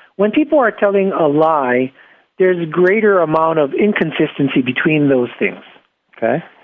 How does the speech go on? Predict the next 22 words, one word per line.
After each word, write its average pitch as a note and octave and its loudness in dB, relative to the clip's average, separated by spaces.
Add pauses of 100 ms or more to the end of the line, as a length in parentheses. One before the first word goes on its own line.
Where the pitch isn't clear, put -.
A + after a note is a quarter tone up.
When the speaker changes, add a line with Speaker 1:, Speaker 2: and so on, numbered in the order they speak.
(340)
Speaker 1:
And F3+ 0 (120)
so G3 4
what F#3+ 0
we, A#3+ 0 (100)
what F#3 0
we A#3+ 2 (100)
help G#3+ -2
people F#3 0
to D#3+ -4
do D3 2 (400)
is E3+ 0 (100)
to F#3 -2
be F3+ 4
able F#3 0
to F3 -2
read D3 2 (280)
the D3+ 0
nonverbal E3+ 0
behaviors, C#3 2
and C#3+ 2
especially D#3+ -2
the C3+ -2